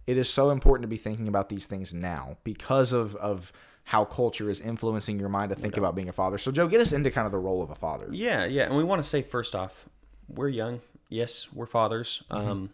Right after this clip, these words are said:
Speaker 2: my oldest is four and a half. So, no, we haven't exactly been doing this for a long time. This is what we've observed. This is what we've thought about, you know, from our own fathers. Um,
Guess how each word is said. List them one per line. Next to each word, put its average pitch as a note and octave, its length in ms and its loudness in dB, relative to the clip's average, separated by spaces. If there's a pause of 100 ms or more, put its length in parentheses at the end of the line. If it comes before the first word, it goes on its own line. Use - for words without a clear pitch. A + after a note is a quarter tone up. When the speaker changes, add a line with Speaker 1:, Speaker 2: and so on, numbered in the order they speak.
(140)
Speaker 2:
my G2 420 -4
oldest G2+ 420 0
is G2+ 120 -8
four G#2 260 -4
and G2+ 100 -8
a G2 40 -4
half. G2+ 260 -6 (540)
So, - 160 -4
no, A2 160 2
we A2 100 2
haven't A2+ 220 2
exactly A#2 500 0
been A2 160 -2
doing A#2 240 2
this A2+ 140 -4
for A#2 120 -2
a A2+ 60 4
long A2 260 0
time. A2+ 300 -2
This C3+ 180 2
is G3 120 -2
what F3 160 2
we've C3+ 160 2
observed. C#3+ 440 4
This C#3 140 0
is A#2+ 100 -4
what A2 120 0
we've G#2 120 -6
thought A#2 200 2
about, G#2+ 340 0
you G#2 80 -6
know, G2+ 80 -6
from G2 160 -8
our G2+ 140 0
own D3 180 4
fathers. B2 420 0 (540)
Um, G#2 480 -2